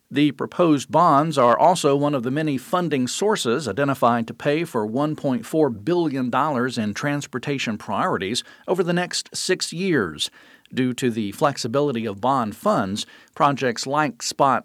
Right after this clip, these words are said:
roadway, pedestrian, and bicycle projects can be funded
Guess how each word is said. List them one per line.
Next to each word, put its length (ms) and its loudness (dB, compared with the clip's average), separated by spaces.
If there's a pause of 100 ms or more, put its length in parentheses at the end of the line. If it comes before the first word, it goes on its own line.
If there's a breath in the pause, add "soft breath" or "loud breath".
roadway, 540 -2
pedestrian, 680 -4
and 240 -6
bicycle 460 -2
projects 560 -2
can 240 -4
be 140 -2
funded 460 -2